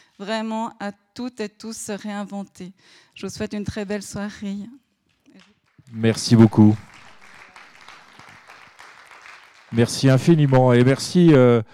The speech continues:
Speaker 2: aux autorités aussi pour ces paroles, euh, pleines de sens et, et qui ont très, très bien, euh, ouvert la soirée de ce soir. Léonore Amiano, vous êtes née à, à Douala, au Cameroun. Vous arrivez en France en,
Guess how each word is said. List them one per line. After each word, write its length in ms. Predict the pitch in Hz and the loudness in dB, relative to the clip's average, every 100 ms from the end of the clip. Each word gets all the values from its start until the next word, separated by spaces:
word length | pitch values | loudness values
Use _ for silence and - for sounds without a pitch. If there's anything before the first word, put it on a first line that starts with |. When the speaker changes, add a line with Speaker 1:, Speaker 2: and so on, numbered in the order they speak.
| - _ | -20 _
Speaker 2:
aux 160 | 127 127 | -4 -2
autorités 400 | 123 131 123 131 | 0 -2 0 0
aussi 240 | 113 - | -2 -4
pour 160 | 110 104 | -6 -6
ces 80 | |
paroles, 460 | 110 113 107 120 113 | -2 -2 0 -2 0
euh, 400 | 104 98 98 98 | 0 -2 -4 -6
pleines 320 | - 147 143 | -4 -4 -2
de 100 | 123 | -2
sens 400 | 117 147 151 147 | -2 -2 -4 -2
et, 280 | 120 110 107 | -2 0 -2
et 60 | 101 | -6
qui 220 | - 123 | -2 0
ont 160 | 117 110 - | 0 -4 -10
très, 240 | - 185 | -4 -4
très 260 | - - 139 | -4 -6 -6
bien, 380 | 127 156 160 139 | -6 -6 -4 -4
euh, 240 | 123 120 | -2 -2
ouvert 420 | 117 117 135 139 - - - _ | -2 -2 -2 -2 -6 -20 -20 _
la 120 | - | -6
soirée 280 | 117 131 123 | -2 0 0
de 60 | 123 | -2
ce 120 | 113 | -6
soir. 340 | - 104 95 - _ - - - _ _ - | -4 -2 -4 -8 _ -20 -20 -20 _ _ 0
Léonore 380 | 156 208 202 180 | 4 4 4 4
Amiano, 380 | 170 165 156 | 2 4 4
vous 200 | 147 147 | 4 4
êtes 100 | 156 | 2
née 140 | 180 185 | 0 0
à, 160 | 135 | 2
à 160 | 107 113 | 0 -2
Douala, 320 | 117 131 160 | 0 2 2
au 80 | 160 | 0
Cameroun. 500 | 131 117 117 113 170 185 | 0 -2 -2 0 0 0
Vous 200 | 120 110 | -4 -4
arrivez 220 | 110 113 | -4 -4
en 100 | 113 | -6
France 380 | - 135 127 127 | -6 -8 -6 -4
en, 400 | 110 110 107 | -4 -4 -8